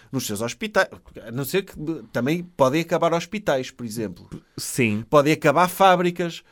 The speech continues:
Speaker 1: que fabricam coisas. Eu, eu, à partida, eu não sei se o Gustavo consome coisas.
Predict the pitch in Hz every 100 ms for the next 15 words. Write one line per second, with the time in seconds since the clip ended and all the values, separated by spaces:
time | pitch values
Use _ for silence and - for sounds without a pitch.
0 | _ _ 117 107 104 135 120 139 143 127
1 | 156 190 160 120 85 110 113 110 110 139
2 | 135 160 135 151 - - - 117 - 123
3 | - 127 - 143 165 135 160 165 131 -